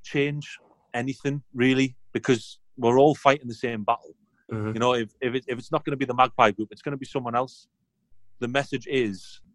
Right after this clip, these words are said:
Speaker 1: that things have to improve at Newcastle United. The, the, the, the Magpie Group is not the most important thing.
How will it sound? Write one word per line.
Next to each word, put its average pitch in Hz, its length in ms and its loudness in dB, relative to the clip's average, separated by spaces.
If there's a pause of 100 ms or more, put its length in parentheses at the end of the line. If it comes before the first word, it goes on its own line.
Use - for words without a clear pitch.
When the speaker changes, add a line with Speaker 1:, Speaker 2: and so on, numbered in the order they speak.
(140)
Speaker 1:
that - 140 -4 (180)
things 127 320 -2
have 120 200 2
to 117 140 -2
improve 110 440 0
at 110 80 -14
Newcastle 104 440 -2
United. 98 360 -2 (600)
The, 110 160 2 (120)
the, 120 240 -2
the, 110 240 6
the 107 80 4
Magpie 120 440 8
Group 101 280 -6
is 98 120 -6
not 104 200 -4
the 107 60 -6
most 110 280 -4
important 101 480 -2
thing. 101 260 -2